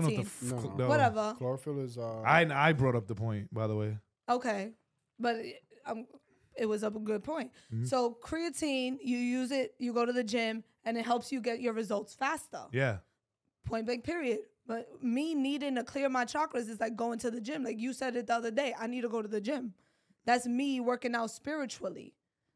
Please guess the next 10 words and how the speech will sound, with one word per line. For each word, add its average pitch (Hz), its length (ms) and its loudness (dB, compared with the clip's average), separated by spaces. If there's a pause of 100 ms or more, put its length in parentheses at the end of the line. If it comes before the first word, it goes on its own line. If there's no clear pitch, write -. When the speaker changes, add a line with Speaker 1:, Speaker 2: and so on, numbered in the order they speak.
(160)
Speaker 2:
aligning 240 520 2
myself, 226 540 2 (260)
making 233 220 -2
sure 233 180 -2
there's 226 160 -2
no 220 140 -2
blocks. 220 560 2 (300)
When 240 200 2
I 247 140 4
say, 269 360 0